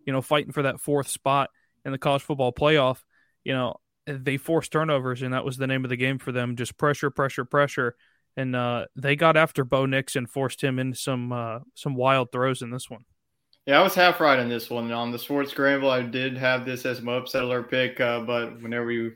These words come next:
Speaker 2: looked at this game on Monday, I did, uh, pick Oregon outright. I just wasn't really confident, uh, in Washington. I knew that this was gonna be a rivalry game. It was gonna be close. And it ended up coming down to the final,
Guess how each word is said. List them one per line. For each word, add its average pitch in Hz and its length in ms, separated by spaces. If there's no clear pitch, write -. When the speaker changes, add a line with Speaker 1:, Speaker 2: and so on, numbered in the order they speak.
Speaker 2:
looked 127 220
at 123 100
this 120 180
game 120 220
on 117 140
Monday, 120 420
I 113 140
did, 120 320
uh, 113 180
pick 123 260
Oregon 123 560
outright. 120 580
I 160 60
just 196 160
wasn't 180 240
really 180 220
confident, 151 640
uh, 143 160
in 139 120
Washington. 139 460
I 131 40
knew 135 220
that 135 200
this 127 180
was 131 160
gonna 131 140
be 123 140
a 117 60
rivalry 117 440
game. 120 300
It 113 40
was 113 120
gonna 113 140
be 113 120
close. 123 540
And 131 80
it 165 160
ended 202 220
up 196 140
coming 190 240
down 170 300
to 165 100
the 151 80
final, 151 520